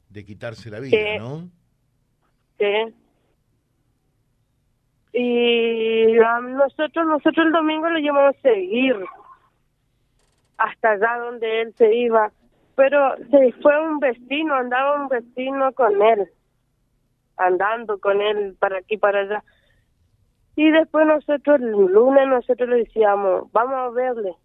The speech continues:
Speaker 2: vamos a ver si él, si él está ahí". Y nadie quería, ni
Speaker 1: Mm.
Speaker 2: con nuestro, conmigo y mi hermana.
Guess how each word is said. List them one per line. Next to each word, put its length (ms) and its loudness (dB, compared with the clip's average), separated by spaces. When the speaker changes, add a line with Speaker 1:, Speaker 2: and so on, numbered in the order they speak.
Speaker 2:
vamos 220 0
a 100 2
ver 240 0
si 80 4
él, 340 4
si 80 2
él 260 4
está 260 -2
ahí". 300 -6
Y 120 4
nadie 400 2
quería, 540 0
ni 220 -2
Speaker 1:
Mm. 60 -10
Speaker 2:
con 200 0
nuestro, 400 -4
conmigo 480 0
y 100 -2
mi 100 0
hermana. 480 -2